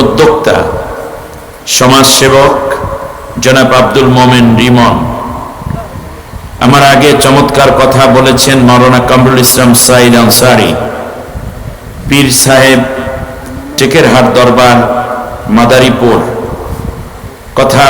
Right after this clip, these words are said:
বলেছেন আমার স্নেহানুজ, বাংলাদেশের উদীয়মান আলিমে দ্বীন, মুফাসসিরে কোরআন, আন্তর্জাতিক খ্যাতিসম্পন্ন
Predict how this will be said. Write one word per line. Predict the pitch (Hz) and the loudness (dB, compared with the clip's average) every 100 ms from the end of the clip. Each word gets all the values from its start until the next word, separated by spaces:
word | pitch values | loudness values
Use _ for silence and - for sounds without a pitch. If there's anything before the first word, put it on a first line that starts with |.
| 123 | 4
বলেছেন | 131 135 - 147 143 143 107 - - - - - - - - - | 4 2 2 0 2 0 -2 -6 -10 -12 -14 -16 -18 -20 -12 -2
আমার | 127 139 - - | 2 2 2 0
স্নেহানুজ, | 139 123 143 139 117 82 - - - - - - - - - - - - - 120 | 2 2 2 2 0 -2 -6 -6 -6 -8 -8 -12 -12 -14 -14 -14 -16 -16 -4 2
বাংলাদেশের | 139 139 143 - 151 139 | 2 4 2 2 2 4
উদীয়মান | 139 143 143 143 139 131 120 - 123 | 4 4 4 2 2 0 -2 0 2
আলিমে | 127 139 139 135 | 2 2 2 2
দ্বীন, | 139 147 151 - 113 | 2 2 0 -2 -2
মুফাসসিরে | 120 160 156 - 139 120 - | 2 2 2 0 2 2 2
কোরআন, | 123 127 117 - 120 - - - - - - - - - - - - - - - - - - 147 | 2 2 2 0 -4 -8 -10 -14 -14 -16 -18 -18 -18 -16 -16 -14 -14 -14 -16 -16 -18 -18 -2 2
আন্তর্জাতিক | 156 156 151 147 147 147 135 | 2 2 4 2 2 2 2
খ্যাতিসম্পন্ন | 131 135 135 139 127 127 | 2 2 2 0 2 2